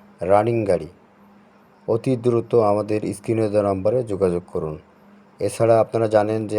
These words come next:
আমাদের YouTube চ্যানেল এবং Facebook পেজ দুইটাই আছে, যে যেখান থেকে দেখবেন লাইক এবং সাবস্ক্রাইব করবেন। তো কথা না বাড়িয়ে আপনারা ভিডিওটা সুন্দর করে দেখুন। এই গাড়িটা বিক্রয় করা হবে। দেশ এবং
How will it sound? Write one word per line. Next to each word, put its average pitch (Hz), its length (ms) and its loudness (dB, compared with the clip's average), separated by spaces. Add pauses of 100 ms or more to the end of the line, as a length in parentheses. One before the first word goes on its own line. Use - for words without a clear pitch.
আমাদের 101 260 0 (100)
YouTube - 300 -10
চ্যানেল 107 240 0 (120)
এবং 101 160 -4 (840)
Facebook 107 420 -4
পেজ 107 180 2 (260)
দুইটাই 110 360 2
আছে, 98 180 -2 (140)
যে 98 100 -2 (140)
যেখান 110 300 -4
থেকে 120 160 -2 (160)
দেখবেন 107 320 -2 (720)
লাইক 113 260 4 (160)
এবং 107 120 -4 (140)
সাবস্ক্রাইব 104 400 -2 (100)
করবেন। 78 280 -4 (1300)
তো 101 60 -2 (180)
কথা 104 240 2
না 120 140 2
বাড়িয়ে 117 280 0 (160)
আপনারা 107 280 0 (180)
ভিডিওটা 104 380 0 (100)
সুন্দর 104 280 -6
করে 104 140 -4 (100)
দেখুন। 117 240 -6 (600)
এই 95 140 -6
গাড়িটা 101 340 4
বিক্রয় 107 320 -6
করা 107 220 2
হবে। 107 180 -6 (1120)
দেশ 117 160 0 (160)
এবং 110 140 -2